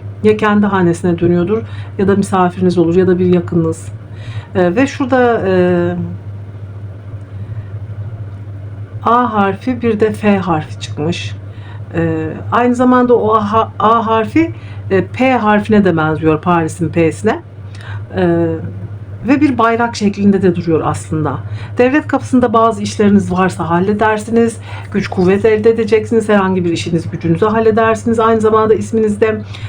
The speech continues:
işte A, F ya da, e, P, F harfleri olabilir.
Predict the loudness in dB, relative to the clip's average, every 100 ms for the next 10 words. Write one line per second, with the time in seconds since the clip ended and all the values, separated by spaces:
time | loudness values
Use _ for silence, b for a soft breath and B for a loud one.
0 | B -2 2 2 4 2 2 2 4 4
1 | 2 2 0 B B B -2 0 2 0
2 | -2 -6 -12 -12 -4 2 2 2 0 0
3 | 2 0 0 0 2 2 2 4 2 2
4 | -2 -2